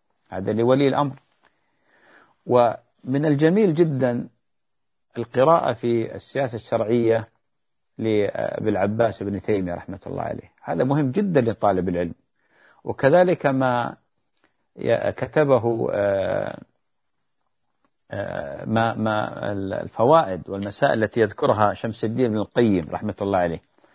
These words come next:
خاصة في كتابه زاد المعاد، هذا الكتاب العظيم الذي يعني ينبغي أن يتأبطه طالب، آه، طالب العلم وأن لا يغفل عنه.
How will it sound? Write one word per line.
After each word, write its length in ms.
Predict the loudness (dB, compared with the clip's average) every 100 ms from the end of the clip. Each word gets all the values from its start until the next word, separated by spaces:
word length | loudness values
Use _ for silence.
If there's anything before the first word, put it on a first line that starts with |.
| _ _ _
خاصة 520 | _ 4 4 2 -4 -4
في 140 | -4
كتابه 720 | -4 -2 -2 -2 -2 -2 -4 -10 _ _ _ _
زاد 260 | 4 4 4
المعاد، 400 | 0 0 -2 -6 -12 -4
هذا 180 | -2
الكتاب 380 | -2 -6 -4 -2
العظيم 540 | 0 2 4 4 2 -4 _ _ _ _ _ _
الذي 360 | -8 -6 -4 -4
يعني 640 | -6 -10 -8 -6 -4 0 2
ينبغي 560 | 2 4 2 2 0 -4 -6
أن 100 | -4
يتأبطه 840 | -4 -4 -4 0 0 2 0 0
طالب، 360 | 2 2 0 -6 _
آه، 320 | -10 -8 -10
طالب 400 | -4 0 0 0
العلم 300 | 0 0 0 -4 _ _ _ _
وأن 140 | -6 0
لا 180 | 4
يغفل 300 | 4 2 0
عنه. 280 | 2 0 -4